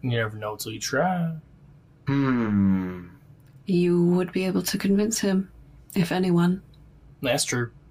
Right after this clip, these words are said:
Speaker 2: Let me go in first to see if I can get any answers from him,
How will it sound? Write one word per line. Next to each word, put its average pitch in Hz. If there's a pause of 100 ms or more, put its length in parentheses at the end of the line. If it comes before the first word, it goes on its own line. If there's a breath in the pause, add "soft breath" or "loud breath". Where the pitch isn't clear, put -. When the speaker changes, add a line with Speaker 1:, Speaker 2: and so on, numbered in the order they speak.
(480)
Speaker 2:
Let 156
me 147
go 123
in 110
first 95
to 90
see 90
if 87
I 82
can 85
get 78
any 78
answers 76
from 95
him, 104